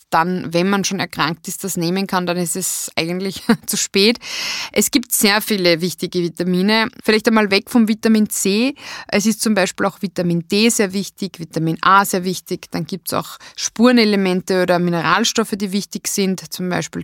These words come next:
Zink, Selen, Kupfer. Oder auch bei den Vitaminen fällt mir noch ein Folsäure, eine ganze Reihe an B-Vitaminen und so weiter. Die tragen alle zu einer normalen Funktion des Immunsystems bei.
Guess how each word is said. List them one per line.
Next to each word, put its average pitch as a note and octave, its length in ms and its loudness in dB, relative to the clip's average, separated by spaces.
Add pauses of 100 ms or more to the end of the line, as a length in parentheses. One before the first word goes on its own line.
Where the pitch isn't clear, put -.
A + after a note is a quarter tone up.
Zink, A3 340 4
Selen, F#3+ 720 0
Kupfer. F#3+ 640 2 (580)
Oder F#3 260 2
auch E3 160 2
bei G3 120 -2
den F#3 160 0
Vitaminen F#3+ 480 2
fällt F#3 220 -2
mir F#3 80 0
noch F#3 180 -2
ein E3+ 160 0
Folsäure, F#3 1080 2 (320)
eine F3 280 0
ganze F#3 360 0
Reihe F3+ 280 2
an E3+ 140 2
B-Vitaminen G#3 840 2
und G#3+ 120 4
so G#3+ 140 -2
weiter. D#3+ 300 2
Die G#3+ 120 -6
tragen F3+ 420 0
alle F#3 300 0
zu - 140 -2
einer G3+ 240 4 (220)
normalen F#3 500 6
Funktion G3+ 520 -2
des G3 120 0
Immunsystems F3+ 640 -2
bei. F3 300 2